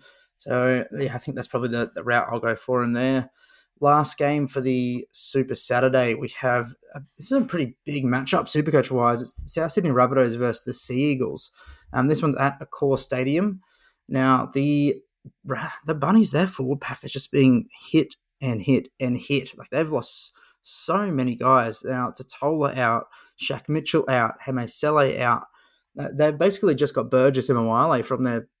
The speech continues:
starting seventeen as a forward pack, and, that, and that's it. Like, the, the Saluka Fafita's come in to start.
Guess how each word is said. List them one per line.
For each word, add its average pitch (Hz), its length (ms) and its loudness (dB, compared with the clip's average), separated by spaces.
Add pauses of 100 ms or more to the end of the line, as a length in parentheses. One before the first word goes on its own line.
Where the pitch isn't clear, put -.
starting 123 360 2
seventeen 127 600 -2
as 120 180 -2
a 117 240 0
forward 170 360 0
pack, 117 140 -4
and, 120 100 -2
that, 117 140 -6
and 135 80 2
that's 123 200 4
it. 185 240 4 (260)
Like, 127 140 -14
the, - 100 -20 (580)
the 127 100 -8
Saluka 156 440 2
Fafita's 131 420 2
come 123 200 0
in 120 80 0
to 113 40 -2
start. 117 380 -4